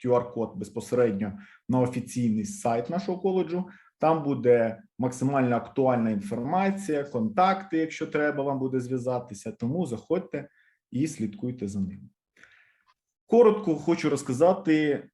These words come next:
е, що ж таке Херсонський морський коледж рибної промисловості. Це, звичайно, освітній заклад першого, другого рівня в акредитації. Коледж на сьогодні існує більше дев'яносто років.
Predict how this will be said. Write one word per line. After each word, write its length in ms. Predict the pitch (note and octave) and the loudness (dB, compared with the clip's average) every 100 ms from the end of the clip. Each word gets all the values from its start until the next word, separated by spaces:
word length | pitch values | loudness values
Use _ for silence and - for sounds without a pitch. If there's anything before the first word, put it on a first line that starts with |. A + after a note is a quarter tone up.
| - | -16
е, 720 | A#2+ A#2+ B2 A#2+ A#2+ A#2 A2 - | -10 -6 -4 -2 -2 -4 -6 -4
що 160 | - | -2
ж 80 | G3+ | -2
таке 200 | - C#3+ | -2 -2
Херсонський 440 | - D#3 D3 - | 0 -2 -2 -2
морський 300 | B2+ B2 - | -2 -2 -10
коледж 320 | - E3+ E3 A#2 | -4 -2 -2 -4
рибної 280 | A#2+ A2+ | -2 -2
промисловості. 840 | G#2 G2+ G2+ - G#2 - - - - | -2 -6 -8 -10 -14 -16 -20 -20 -20
Це, 420 | - F3+ A3 G#3+ - | -6 -2 -2 -4 -8
звичайно, 420 | A#2+ B2+ C#3+ C3+ | -8 0 2 2
освітній 380 | B2 G3 G3 C#3+ | 2 0 0 -2
заклад 600 | F#2+ G#2+ - D3 F3 - | -2 -4 -4 -8 -8 0
першого, 360 | E3 F#3 C#3+ | 0 0 -4
другого 360 | A#2 C#3 C#3+ A#2 | -2 -2 0 0
рівня 280 | A#2 B2 A#2+ | 0 0 -2
в 60 | |
акредитації. 840 | A#2+ - G2+ G2+ - G2+ - - _ _ _ _ _ _ _ | -4 -6 -6 -6 -8 -14 -16 -20 _ _ _ _ _ _ _
Коледж 440 | C3+ E3 G#3+ G3+ | 4 6 6 4
на 100 | C3 | 0
сьогодні 440 | B2 G#2+ G#2 G2+ G2+ | 0 -4 -6 -2 -2
існує 360 | G2+ C#3 C3 | -2 -2 -2
більше 640 | G2 G2 G#2 D3+ F3 - G3+ | -2 -4 -4 -4 -4 -2 -2
дев'яносто 760 | B2+ B2+ C3 B2+ C3 - A#2+ A#2 | 2 2 4 2 0 -2 -4 -2
років. 360 | G#2 G2 - | -2 -6 -16